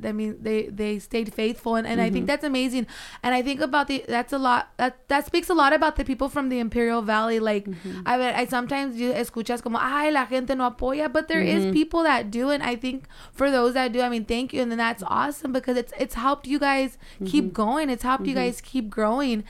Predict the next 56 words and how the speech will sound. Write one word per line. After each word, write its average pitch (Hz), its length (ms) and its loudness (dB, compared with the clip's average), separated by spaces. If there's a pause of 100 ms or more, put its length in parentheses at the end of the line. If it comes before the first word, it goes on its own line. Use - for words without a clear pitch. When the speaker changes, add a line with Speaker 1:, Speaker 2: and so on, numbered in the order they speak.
(120)
Speaker 2:
Mm-hmm. 196 180 -4
Speaker 1:
and 262 180 2
that, 254 240 6
I 269 100 2
think 320 160 0
that's 381 180 2
the 339 180 4
advantage. 254 500 2
Like, 247 140 2
when 254 120 0
you 262 160 2
go, 285 240 4
when 262 200 -2
you 277 100 0
go 294 220 4
to - 260 0
I 240 220 0
V 247 220 0
Hit, 233 320 0 (300)
like, 254 280 0
you're 262 160 2
supporting, 262 680 0
like, 220 300 -2 (240)
local 294 480 4
people, 226 440 -2
lo-, 233 160 2
people 269 380 -2
Speaker 2:
Mm-hmm. 262 100 -2
Speaker 1:
here 254 200 0
from 277 260 -4
the 254 120 2
Valley. 226 480 0 (100)
Speaker 2:
Mm-hmm. 196 320 -8
Speaker 1:
And 247 320 -2 (140)
I 269 140 0
mean, 240 360 -4
just 233 300 -6
going 240 260 0
back 233 260 0
to 247 100 -4
your, 226 100 0
you 214 160 -6
know, 208 160 -2
your, 220 400 -2
your 233 320 0
story 220 440 0
and 214 120 -2
your 208 80 -2
husband's 214 460 -2
story, 214 340 0
being 220 180 -2
in 240 60 0
the 233 100 0
military, 214 680 0
it's 214 120 -4
like, 226 220 0